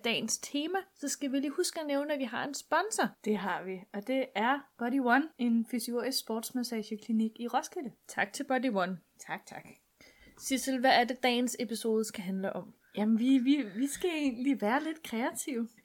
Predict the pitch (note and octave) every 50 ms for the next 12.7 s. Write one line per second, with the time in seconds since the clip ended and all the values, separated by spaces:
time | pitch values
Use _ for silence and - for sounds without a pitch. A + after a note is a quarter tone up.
0 | _ - - - - A#3+ B3 C4 C4 - - D4+ D4 C#4+ D#4 C#4+ - - A#3+ A#3+
1 | A#3+ B3 B3+ A3+ G3+ E3 F3+ G3+ G3+ - _ _ - A3 G3 F#3+ F#3+ - - _
2 | - - _ _ - - - C#4+ D4+ D4 D4+ D#4 D#4 D#4 D#4 - _ _ _ _
3 | _ _ _ - - A#3+ A#3+ - - D4+ C#4+ D4+ C#4+ C4+ B3+ B3 - G#3+ A3 A3
4 | G#3+ - - - - _ _ _ - G#3+ A3+ A#3+ A#3 B3+ C4 C4 B3 A#3 A#3+ A#3+
5 | - - G#3 G#3+ G#3+ G3+ G3 G3+ G3+ A3 G3+ F#3+ F#3+ F#3+ F3+ E3+ E3+ F3+ - _
6 | _ _ _ _ _ - - G#3 - - G#3 G3+ G#3 A3 G#3 G3+ G3+ G3+ F#3+ F#3+
7 | F#3+ F#3+ F3+ E3+ F3 F3+ - _ _ _ _ _ _ - - - F#3+ F#3+ F#3 F#3
8 | F3 F3 E3+ E3+ D#3+ - - _ _ _ _ - A#3+ D4 F4+ G4+ G#4+ G4+ - -
9 | - - C4 D#4 E4 F4 F4+ F4 E4 C4+ C#4 B3+ B3+ C#4 C#4 - - D4 B3+ C4
10 | B3 A#3 A#3 A3+ G#3+ A3+ - C#4+ D#4+ D#4+ D#4+ D#4 - - C4+ D4+ D#4+ E4+ D#4+ -
11 | E4 D4+ - - E4 D4 C#4 D4 C#4+ C#4+ C#4 - - - - C#4+ C#4+ C#4 - D4
12 | C#4 - - - - - B3 B3 A#3 - - - -